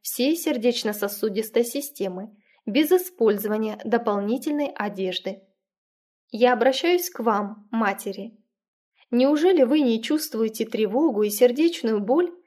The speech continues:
видя, что ваши дети плохо развиваются, страдают от простуды, гриппа, лёгочных и золотушных воспалений, заболеваний мозга?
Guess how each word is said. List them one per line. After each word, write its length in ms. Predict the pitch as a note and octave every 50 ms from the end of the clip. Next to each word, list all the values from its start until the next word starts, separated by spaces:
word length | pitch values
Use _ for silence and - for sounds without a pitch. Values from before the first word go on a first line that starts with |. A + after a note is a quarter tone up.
| _ _ _ _ _ _ -
видя, 420 | A3+ A3+ B3+ E4 E4+ B3+ C4+ C#4
что 220 | C4+ - - C4
ваши 320 | B3+ D4 D#4 D4 - C4+ A#3+
дети 300 | A3 D4+ E4 E4 - D4+
плохо 460 | - - A#3+ B3+ D#4+ E4+ E4+ - D4+
развиваются, 1000 | D4+ D4+ C4 C4 B3+ C#4 C4 A3 G#3+ G3 F#3+ G3 G3 G3 - - - G3+ - - _ _ _ _ _ _ _ _ _
страдают 540 | - - - C#4+ C#4+ B3+ D4 D#4 E4 D#4 -
от 220 | - C#4+ D4 D4 -
простуды, 640 | D#4 D#4 D4+ D#4 - - - A#3+ A#3+ A#3+ G#3+ C4+ C4
гриппа, 580 | G3+ G#3+ A3 G#3+ A3 A3+ A3+ B3+ C4 C#4 C4+ _ _ _ _ _
лёгочных 760 | - A3+ A3+ A#3 C4+ D4 C#4 E4+ E4+ - - E4 E4 E4 - - _ _
и 100 | C#4 B3+
золотушных 720 | A#3+ B3 B3+ B3+ B3 B3 - D4+ D#4+ - - D4 D4 -
воспалений, 800 | A3+ C4 C#4 C#4 - - D4 C4+ A3 G3 F#3 F#3 F#3+ F#3+ G3+ G3+ - _ _ _ _ _ _ -
заболеваний 920 | A3 G#3 B3 G#3 A#3 A#3 A3+ A3+ G3 G3+ G#3+ B3 B3+ B3 A#3+ B3 A#3+ -
мозга? 640 | - G#3 G#3 G3 G3 F#3+ F#3 F#3+ - G3+ G#3 -